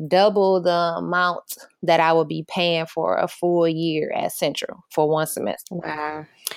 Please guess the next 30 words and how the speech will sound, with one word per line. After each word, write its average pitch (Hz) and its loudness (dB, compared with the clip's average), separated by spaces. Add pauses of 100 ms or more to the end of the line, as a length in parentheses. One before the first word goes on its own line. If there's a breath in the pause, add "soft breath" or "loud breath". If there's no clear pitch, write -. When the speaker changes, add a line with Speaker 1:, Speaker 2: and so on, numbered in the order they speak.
(140 loud breath)
Speaker 1:
So 233 4
everybody 339 6
thought 240 4
I 226 6
was 202 2
crazy. 247 2 (280 loud breath)
My 180 0
family 240 0
thought 208 4
I 202 6
was 196 0
crazy 185 2
because 175 -4
how 165 0
much 160 -4
it 180 -4
cost. 147 0 (680 loud breath)
And 170 0
then 170 -2 (220)
the 170 2
people 202 -2
in 180 0
my 156 2
program, 185 2 (160)
uh, 190 0
I 190 2
don't 453 2
know 320 2
if 320 -2
you 269 0